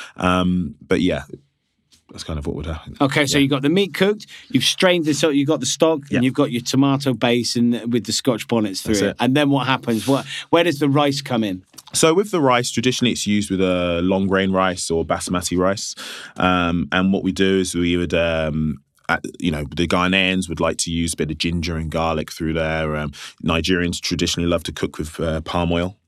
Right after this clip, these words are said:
Speaker 1: which is, uh,
Speaker 2: Right.
Speaker 1: you know, an integral part of, um, of, of Nigerian cooking. It's in the base of a lot of sauces and stews over there.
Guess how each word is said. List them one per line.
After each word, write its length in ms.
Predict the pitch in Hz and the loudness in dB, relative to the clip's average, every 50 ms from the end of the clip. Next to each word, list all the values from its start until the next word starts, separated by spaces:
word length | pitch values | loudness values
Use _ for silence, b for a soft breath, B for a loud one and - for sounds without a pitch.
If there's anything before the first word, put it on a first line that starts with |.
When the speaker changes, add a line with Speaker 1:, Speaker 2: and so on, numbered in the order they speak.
| _ _ - - | _ _ -20 -14
Speaker 1:
which 160 | - - - | -8 -4 -2
is, 200 | 82 82 82 78 | -2 -2 -2 -2
uh, 280 | 80 78 78 78 78 78 78 | -2 -2 -2 0 -2 -4 -6
Speaker 2:
Right. 20 | B B B B B | B B B B B
Speaker 1:
you 100 | - 82 | -4 -2
know, 160 | 80 78 76 78 | 0 0 0 0
an 140 | 78 78 80 76 69 69 - - | 0 0 -2 -2 -4 -6 -10 -12
integral 320 | - - - 85 82 82 | -8 -4 -2 -2 -2 -2
part 320 | 85 - 90 87 85 - | -2 0 0 2 2 0
of, 160 | - 85 82 87 | 0 -2 -2 0
um, 380 | 85 85 85 85 85 85 82 85 - - - | 0 0 0 -2 -2 -4 -4 -8 -10 -8 -6
of, 220 | - 85 82 82 | -6 -6 -6 -6
of 340 | - 85 87 82 87 - - | -8 -8 -8 -10 -12 -10 -8
Nigerian 480 | - 87 85 87 87 - 95 90 92 92 | -6 -4 -4 -2 -2 -2 -2 -2 -2 -2
cooking. 320 | - - 113 - 90 80 | -2 -4 -4 -2 -2 -4
It's 140 | 76 - - | -2 -4 -4
in 60 | 82 | -4
the 60 | 80 | -4
base 300 | 78 80 90 87 85 - | -2 0 0 0 0 -2
of 80 | - 87 | -4 -2
a 40 | 82 | 0
lot 180 | 87 87 85 | 0 0 0
of 60 | 85 | -2
sauces 500 | - - - 92 90 87 - - 80 82 | -4 -4 -2 -2 -2 -2 -4 -4 -6 -6
and 100 | 85 80 | -6 -4
stews 400 | - - - 95 92 92 90 - | -4 -4 -2 0 0 0 0 -2
over 160 | - 85 80 82 | -4 -4 -2 -2
there. 280 | 82 92 92 82 80 | 0 0 0 0 -4